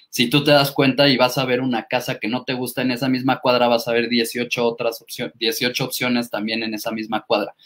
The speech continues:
¿Eso qué quiere decir? Hoy estamos en un mercado de compradores en vez de un mercado de vendedores. Es-, eso quiere decir que estamos en un mercado como Estados Unidos. ¿Qué quiere decir? Que también hoy en día no solamente podemos exclusivar y representar las casas que vendemos,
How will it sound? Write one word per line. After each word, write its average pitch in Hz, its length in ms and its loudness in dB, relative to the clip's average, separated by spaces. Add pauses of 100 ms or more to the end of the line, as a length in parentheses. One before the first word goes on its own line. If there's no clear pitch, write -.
(280)
¿Eso 151 280 4
qué 156 160 4
quiere 151 220 4
decir? 127 320 0
Hoy 135 160 2
estamos 139 400 0
en 117 140 -4
un 120 100 2
mercado 120 420 0
de 107 140 -4
compradores 110 720 0
en 110 160 -2
vez 113 160 -2
de 123 60 -2
un 120 100 4
mercado 117 440 2
de 98 120 0
vendedores. 95 640 -8
Es-, 110 320 -4
eso 147 360 4
quiere 139 160 2
decir 131 200 0
que - 80 -8
estamos 135 300 0
en 120 80 2
un 123 100 2
mercado 120 420 4
como 104 200 -2
Estados 110 420 -2
Unidos. 107 500 -8 (420)
¿Qué 143 200 4
quiere 151 240 6
decir? 127 420 2
Que 120 140 2
también 131 640 2
hoy 143 200 4
en 143 120 4
día 139 180 4
no 147 140 2
solamente 143 500 2
podemos 139 400 -2
exclusivar 123 720 -2
y 151 80 6
representar 120 680 -2
las 127 180 -2
casas 123 380 -2
que 104 120 -4
vendemos, 107 640 -2